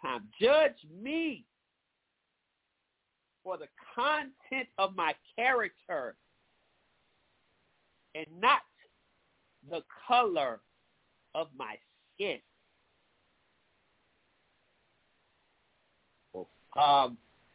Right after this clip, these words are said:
another thing. There was a,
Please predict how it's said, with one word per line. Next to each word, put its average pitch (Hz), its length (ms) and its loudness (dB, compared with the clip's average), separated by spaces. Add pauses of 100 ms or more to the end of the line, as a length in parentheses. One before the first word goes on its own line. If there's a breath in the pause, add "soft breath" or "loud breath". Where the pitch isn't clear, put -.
(120)
another 202 360 2
thing. 131 200 -4 (2500)
There 208 160 6
was 190 160 0
a, 160 300 0